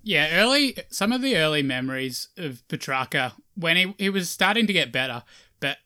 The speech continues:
he used to try and do too much, I thought. Like, he would, obviously he's a very strong guy, and he was back then as well, but he would just take on the tackler a little bit too often, just try and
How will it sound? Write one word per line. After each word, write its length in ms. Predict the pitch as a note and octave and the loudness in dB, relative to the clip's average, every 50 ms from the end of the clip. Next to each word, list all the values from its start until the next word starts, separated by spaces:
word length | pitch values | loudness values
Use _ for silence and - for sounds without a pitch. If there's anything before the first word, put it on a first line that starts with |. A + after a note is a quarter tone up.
| _ _ | _ _
he 240 | - - - - F#3+ | -20 -12 -6 -2 -2
used 380 | F#3 G#3 B3+ D4 C#4 - - | 0 0 0 0 -2 -4 -6
to 260 | - F4 E4+ D#4+ B3 - _ - - | -6 -8 -8 -8 -10 -12 _ -20 -12
try 260 | - - E3 E3+ F3 | -4 -2 0 0 2
and 100 | E3+ D#3 | 0 0
do 140 | C#3+ D3 D3+ | 0 0 -2
too 180 | - - D#3+ | -2 -2 -2
much, 300 | C#3+ C3 B2 C3+ - - | -2 -2 -2 -4 -6 -6
I 80 | D3+ C3+ | -8 -8
thought. 320 | A2+ - C3+ A#2+ B2 C3 | -8 -8 -10 -10 -10 -10
Like, 340 | C#3+ C3+ B2 C3 C3+ - - - - - - - _ _ | -10 -8 -8 -8 -8 -12 -20 -20 -20 -20 -20 -20 _ _
he 200 | _ - E3 E3 | _ -2 -2 0
would, 380 | E3 E3 E3 E3 D#3+ D3 - - - _ _ _ _ _ _ _ _ _ _ _ _ _ _ _ - - | 0 0 0 0 0 -2 -4 -10 -12 _ _ _ _ _ _ _ _ _ _ _ _ _ _ _ -6 -4
obviously 320 | A3 A3 C4 A3 - G#3+ | 0 2 2 2 2 0
he's 120 | F#3 D#3+ | -2 -2
a 40 | D#3 | -2
very 180 | C#3+ C#3+ C#3+ C3+ | 0 0 0 0
strong 280 | - - D3 C3+ C3 | -2 -4 -4 -4 -4
guy, 280 | B2+ C3 C#3 C3+ B2+ A#2+ | -2 0 0 0 0 -2
and 100 | A#2+ B2+ | -4 -6
he 60 | B2+ | -6
was 200 | B2+ C3 C3 B2+ | -6 -6 -6 -6
back 240 | - C3+ A#2+ A#2 - | -6 -8 -8 -8 -8
then 160 | C#3+ C3+ B2+ B2+ | -8 -8 -6 -6
as 120 | A#2+ A#2 | -8 -8
well, 200 | B2 C3 B2+ B2 | -8 -8 -8 -6
but 180 | A#2 B2 B2 - _ - - - _ _ _ _ _ _ _ _ | -8 -10 -12 -14 _ -20 -20 -20 _ _ _ _ _ _ _ _
he 200 | - A#2+ D#3 F3 | -14 -8 -6 -4
would 180 | F3 F3 F3 D#3 | -2 -2 -4 -2
just 460 | F#3+ G3 G3 - - - - - - | -4 -4 -4 -6 -8 -12 -14 -14 -8
take 300 | - - E3 D#3+ - - | -2 0 0 0 0 0
on 400 | D3+ C#3+ C#3+ D3 D3 D3 D#3 - - | -2 0 0 0 -2 -2 -4 -6 -8
the 100 | F3+ D3+ | -8 -8
tackler 480 | C3+ - - C3+ C#3 - - D3 C3+ C3+ | -8 -4 -4 -6 -6 -4 -4 -6 -4 -4
a 60 | C3+ | -4
little 200 | C3+ C#3 D3 D3 | -4 -4 -4 -4
bit 160 | C3+ D3 D3 | -4 -4 -6
too 220 | - - D3+ C#3 C3 | -6 -6 -4 -4 -4
often, 380 | B2+ A#2 - - C#3 C3 B2 - _ - - - _ _ | -4 -6 -8 -8 -8 -8 -8 -10 _ -20 -20 -20 _ _
just 240 | - D3+ - - - | -8 -6 -6 -6 -6
try 300 | - D#3 D3 C#3+ C#3+ D3 | -4 -2 -2 0 2 0
and 260 | C#3+ C#3 C#3 C#3 D3 | 0 0 -2 -4 -6